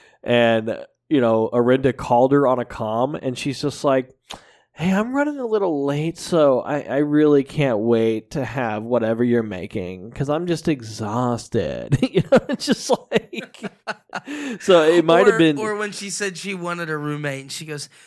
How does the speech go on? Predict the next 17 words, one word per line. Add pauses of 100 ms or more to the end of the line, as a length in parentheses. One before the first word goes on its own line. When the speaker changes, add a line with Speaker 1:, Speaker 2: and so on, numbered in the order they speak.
(180)
Speaker 2:
"Yes,
'cause
sometimes
I
just
like
to
come
home
and (460)
have
somebody
cook
for
me." (300)
<laughs>
Speaker 1:
Yeah.